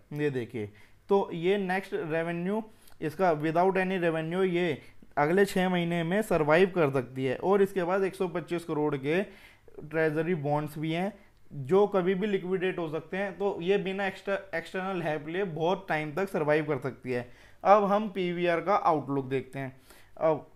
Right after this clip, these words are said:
पीवीआर का आउटलुक देखते हैं। ये मार्केट लीडर है, इसके पास नौ सौ तेरह करोड़ रुपए का डेब्ट है, but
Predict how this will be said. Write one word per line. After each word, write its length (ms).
पीवीआर 440
का 60
आउटलुक 360
देखते 240
हैं। 160
ये 240
मार्केट 460
लीडर 340
है, 140
इसके 340
पास 220
नौ 160
सौ 120
तेरह 400
करोड़ 340
रुपए 200
का 80
डेब्ट 380
है, 200
but 140